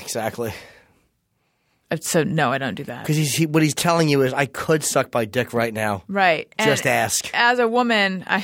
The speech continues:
Speaker 2: <laughs> super impressed by that. I, what's the, p-, I,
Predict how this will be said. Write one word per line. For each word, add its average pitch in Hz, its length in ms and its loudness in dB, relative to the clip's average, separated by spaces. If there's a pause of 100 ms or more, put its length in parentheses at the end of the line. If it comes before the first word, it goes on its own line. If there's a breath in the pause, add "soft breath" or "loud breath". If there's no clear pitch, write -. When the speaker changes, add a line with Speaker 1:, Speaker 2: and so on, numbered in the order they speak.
Speaker 2:
<laughs> - 60 -18
super 320 480 0
impressed 311 420 0
by 403 140 2
that. 415 360 2
I, 226 360 0 (2250 soft breath)
what's 269 220 -4
the, 240 60 -14
p-, - 140 -20 (280)
I, 196 180 2